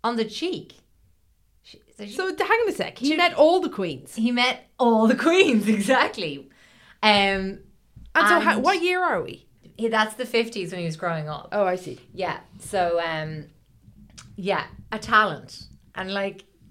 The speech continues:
Speaker 1: multifaceted, as you're going to learn. Um, he then went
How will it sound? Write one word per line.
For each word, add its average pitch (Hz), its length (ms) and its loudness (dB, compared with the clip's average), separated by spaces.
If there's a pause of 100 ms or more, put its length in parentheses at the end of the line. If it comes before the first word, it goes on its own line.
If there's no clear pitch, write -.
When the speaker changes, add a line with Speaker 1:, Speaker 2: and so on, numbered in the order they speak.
(320)
Speaker 1:
multifaceted, 214 1040 2
as 180 180 -4
you're 175 100 -2
going 170 280 0
to 156 80 -6
learn. 143 320 -10 (600)
Um, 170 460 2
he 208 260 -6
then 311 500 -2
went 131 540 -8